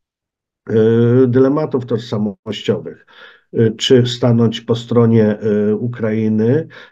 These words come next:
czy stanąć po stronie Rosji. I, i wielu u-, obywateli Ukrainy dlatego wyjechało z Ukrainy, bo, przepraszam, bo nie chciało walczyć albo w ogóle nie chciało walczyć. Ukraina ma bardzo poważne problemy,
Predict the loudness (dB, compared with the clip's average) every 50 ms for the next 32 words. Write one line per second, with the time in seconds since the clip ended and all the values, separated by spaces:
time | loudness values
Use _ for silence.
0 | _ -6 -6 -6 -4 -2 -2 0 2 2 0 0 0 -2 -2 -2 -2 -2 0 2
1 | 4 4 4 4 4 2 2 2 2 2 2 2 0 -2 -6 -12 -16 -16 -20 -20
2 | _ _ _ _ _ -20 -20 -20 -14 -4 0 2 2 2 4 2 2 4 4 4
3 | 6 4 4 4 4 2 0 0 0 -4 -6 -6 -6 -4 -4 -2 -2 -2 -2 -2
4 | -2 -2 0 0 -2 -2 -2 -4 -4 -4 -4 -4 -4 -4 -4 -4 -4 -4 -4 -4
5 | -6 -6 -6 -4 -2 0 0 0 0 0 0 2 2 0 0 -2 -4 -2 -2 -2
6 | -2 -2 -4 -4 -4 -6 -8 -10 -16 -20 -20 -20 -20 _ _ -4 0 0 0 0
7 | -2 -6 -14 _ _ _ _ _ _ _ _ _ _ _ _ _ _ _ _ _
8 | _ -12 -12 -10 -6 -4 -4 -4 -4 -4 -4 -2 -2 0 2 2 2 0 0 0
9 | -2 0 2 2 0 0 -2 -6 -8 -10 -12 -10 -6 -4 -4 -2 0 -2 0 2
10 | 2 2 4 4 4 4 2 2 0 -4 -2 -2 0 0 0 -2 -2 -4 -6 -8
11 | -12 -12 -10 -4 -4 -4 -2 0 0 2 2 4 4 4 4 2 0 -4 -10 -18
12 | -16 -8 -4 0 0 0 2 0 0 0 0 0 0 0 0 0 0 -2 -2 -2
13 | -2 -4 -4 -4 -6 -6 -4 -4 -4 -2 -2 -2 -2 -2 -2 -4 -2 -4 -4 -6